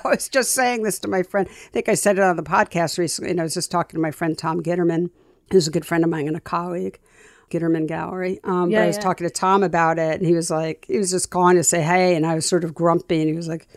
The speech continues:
Speaker 1: "What's the matter?" And I was like, "Oh, I wrote to X, Y, and Z, you know, a couple days ago about this project, and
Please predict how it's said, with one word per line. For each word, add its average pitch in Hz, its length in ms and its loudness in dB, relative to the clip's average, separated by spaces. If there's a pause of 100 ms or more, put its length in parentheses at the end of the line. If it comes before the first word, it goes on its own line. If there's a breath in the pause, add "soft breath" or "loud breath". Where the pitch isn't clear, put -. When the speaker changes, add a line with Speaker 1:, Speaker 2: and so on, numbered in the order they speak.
(340 soft breath)
Speaker 1:
"What's 180 220 -2
the 170 100 4
matter?" 165 340 4
And 165 100 2
I 165 80 0
was 175 140 -4
like, 180 220 -4
"Oh, - 40 4
I 202 280 8
wrote 190 300 2
to 180 440 2 (240)
X, 190 300 -2
Y, 175 160 4
and 170 160 0
Z, 190 800 4 (880 soft breath)
you 180 100 6
know, 175 300 2
a 165 60 -2
couple 185 300 -4
days 180 320 4
ago 180 340 2
about 160 220 -2
this 180 120 -10
project, 190 800 2
and 170 500 0